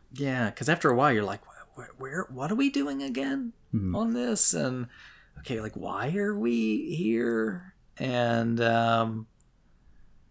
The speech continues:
Speaker 1: and, like, the whole, I don't know, like, Namor's character, I don't know if I really loved it.
Speaker 2: No,
Speaker 1: I mean
Speaker 2: I, I really liked Namor. I thought they, they nailed that.
Speaker 1: I,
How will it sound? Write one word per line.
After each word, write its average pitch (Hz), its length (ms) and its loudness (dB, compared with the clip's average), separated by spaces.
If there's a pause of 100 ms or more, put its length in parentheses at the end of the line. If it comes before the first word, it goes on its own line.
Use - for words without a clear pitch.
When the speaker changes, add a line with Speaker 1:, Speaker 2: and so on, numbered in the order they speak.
(920)
Speaker 1:
and, 135 120 -10
like, 135 180 -2
the 120 80 0
whole, 147 440 2 (180)
I - 100 -14 (100)
don't 147 200 -12
know, 117 640 -6
like, 117 280 -4
Namor's 156 800 0
character, 165 800 2 (1300)
I 123 60 -2
don't 143 120 0
know 139 60 2
if 123 100 -2
I 123 40 8
really 113 220 4
loved 87 260 0
it. - 180 -10 (140)
Speaker 2:
No, 127 280 8
Speaker 1:
I 110 300 10
mean 117 120 10
Speaker 2:
I, 120 80 10
I 120 40 12
really 110 360 10
liked 98 320 2
Namor. 92 360 -2 (220)
I 101 120 -4
thought - 300 -4
they, 95 220 0 (120)
they 101 100 -2
nailed 92 300 -2
that. 95 220 0 (1600)
Speaker 1:
I, - 140 -14